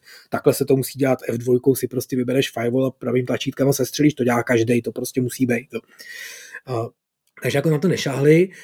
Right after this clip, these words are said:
ale jako třeba taková jako zajímavá věc je, že, eh, vydali introfilmeček,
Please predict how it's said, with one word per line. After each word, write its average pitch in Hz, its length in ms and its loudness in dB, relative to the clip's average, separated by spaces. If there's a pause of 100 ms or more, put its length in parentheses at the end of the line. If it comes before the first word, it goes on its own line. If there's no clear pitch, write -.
(120)
ale 160 340 2
jako 180 200 0
třeba 175 580 2
taková 160 340 -2
jako 165 160 4
zajímavá 156 440 4
věc 180 240 4
je, 139 220 0
že, 156 120 4
eh, 160 140 4 (760)
vydali 156 280 8
introfilmeček, 156 960 0